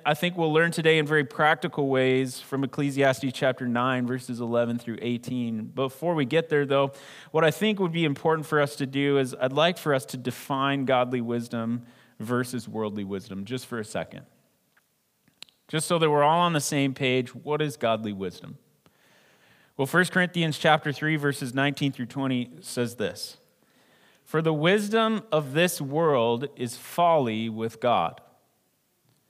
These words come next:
For it is written, "He catches the wise in their craftiness," and again, "The Lord knows the thoughts of the wise, that they are futile."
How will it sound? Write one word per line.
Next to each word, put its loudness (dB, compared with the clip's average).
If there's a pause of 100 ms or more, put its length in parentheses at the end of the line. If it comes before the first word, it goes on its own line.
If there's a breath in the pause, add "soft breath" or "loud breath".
(500)
For 2
it 6
is 0
written, 2
"He 2
catches 2
the 0
wise 4
in 0
their 0
craftiness," 0
and -2
again, 0
"The 0
Lord 0
knows 0
the -8
thoughts 0
of -10
the -2
wise, 0
that -4
they 0
are -2
futile." -6